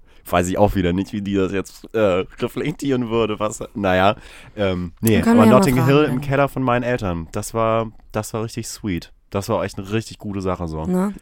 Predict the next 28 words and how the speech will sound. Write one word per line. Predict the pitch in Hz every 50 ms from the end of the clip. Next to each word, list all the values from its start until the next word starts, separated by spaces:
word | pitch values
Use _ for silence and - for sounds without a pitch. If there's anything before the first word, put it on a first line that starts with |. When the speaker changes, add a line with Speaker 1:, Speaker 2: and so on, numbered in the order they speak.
| _ _
Speaker 1:
Und | - 113 104 95 87 - - - -
einfach | 92 95 - 98 90 - - _ _ _ _ _ _ _ - _ _ _ _
bester | - 104 101 - - 98 -
Film. | - 117 104 85 87 - - - - - - -
Speaker 2:
Also | 208 190 190
das | 196 196 -
Drehbuch | - 185 202 208 202
Speaker 1:
Notting | 220 - 214 139 -
Speaker 2:
ist | -
auch | -
Speaker 1:
Hill | - 117 120 117
Speaker 2:
einfach | - - - -
Speaker 1:
hat, | 120 -
Speaker 2:
wirklich | 185 - - 98 104
Speaker 1:
hat | 117 -
Speaker 2:
schön | - 120
Speaker 1:
einen | 110
Oscar | - 95 117 - 165 120 113 110
Speaker 2:
geschrieben. | 110
Speaker 1:
gekriegt | - 123 113 -
Speaker 2:
Das | - -
ist | - 107
Speaker 1:
für | 107 107 107
besten | 139 175 101 107 - - 175
Speaker 2:
großartig. | 104 -
Speaker 1:
Film | - 107 101 101
aller | 98 95 95 92
Zeiten. | - 101 95 87 - 90 80